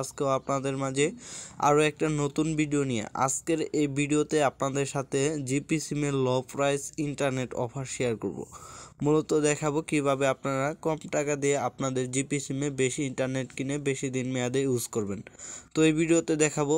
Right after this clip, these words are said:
first of all কিভাবে আপনারা ওয়ান জিবি ইন্টারনেট মাত্র নয় টাকা দিয়ে কিনে সাত দিন মেয়াদে ইউজ করবেন আপনার গ্রামীণ সিমে।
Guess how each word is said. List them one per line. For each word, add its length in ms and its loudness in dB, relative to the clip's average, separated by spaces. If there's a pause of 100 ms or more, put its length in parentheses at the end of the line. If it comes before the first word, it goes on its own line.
(100)
first 320 -2
of 120 -2
all 100 2 (120)
কিভাবে 280 2 (100)
আপনারা 300 2 (180)
ওয়ান 260 2
জিবি 180 0 (100)
ইন্টারনেট 420 0 (160)
মাত্র 200 -2 (160)
নয় 200 2
টাকা 240 0
দিয়ে 180 2
কিনে 220 -2 (200)
সাত 180 0 (100)
দিন 180 2
মেয়াদে 300 0
ইউজ 140 0 (100)
করবেন 260 -2 (160)
আপনার 240 -4 (100)
গ্রামীণ 300 0 (100)
সিমে। 240 -8